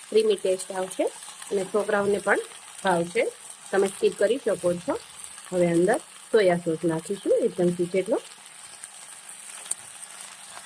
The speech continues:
હવે આમાં થોડું લાલ મરચું નાખીશું, ધાણા જીરું નાખીશું, હળદર નાખીશું. હવે આપણે મિક્સ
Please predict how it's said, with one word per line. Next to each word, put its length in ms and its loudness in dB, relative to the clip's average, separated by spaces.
હવે 140 -4
આમાં 280 2
થોડું 540 6
લાલ 220 4
મરચું 320 -2
નાખીશું, 460 2
ધાણા 300 4
જીરું 320 4
નાખીશું, 460 0
હળદર 420 2
નાખીશું. 500 -2
હવે 180 6
આપણે 240 2
મિક્સ 200 6